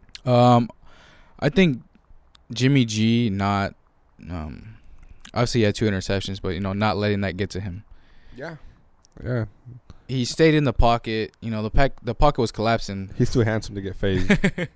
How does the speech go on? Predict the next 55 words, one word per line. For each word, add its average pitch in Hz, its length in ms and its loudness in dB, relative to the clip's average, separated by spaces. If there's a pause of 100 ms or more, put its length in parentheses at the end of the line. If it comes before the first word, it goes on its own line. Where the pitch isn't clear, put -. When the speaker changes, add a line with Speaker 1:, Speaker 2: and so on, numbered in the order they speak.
(460)
Speaker 1:
He 123 80 -2
was, 127 220 -2
uh, 110 180 -4
the 110 100 -6
pocket 151 300 0
was 131 140 -2
collapsing, 101 600 -2
uh, 78 240 -12 (680)
on 104 120 -10
a 95 60 -8
few 117 240 -2
plays, 104 400 2
and 98 180 -8 (720)
I'm - 80 -8
not 131 120 2
gonna 113 100 2
lie, 117 140 6
I 117 40 6
was 117 140 6
sitting 117 220 0
there 110 100 2
kinda 104 240 -4
scared. 113 280 -4
I - 20 -2
was 101 100 -4
like, 92 80 -8
"Oh, 98 120 -8
s-, 104 200 -16
oh, - 80 -12
don't 104 240 -8
get 110 140 -8
hit, 120 200 -4
don't, 117 300 -8
don't 117 180 -4
fumble," 113 380 -4
you 104 180 -6
know. 107 240 -6 (920)
And 113 160 -6
he 120 120 -6
stays 123 260 -6
in 120 40 -10
the 107 60 -8
pocket 110 320 -6
and 101 100 -10
just 98 140 -12
makes 110 220 -6
a 101 40 -10
simple 107 320 -4
throw. 95 360 -4 (280)
Um, 87 300 -14 (800)
and 101 140 -12
just 104 180 -8
him, 110 320 -8
you 107 80 -12
know, 101 240 -12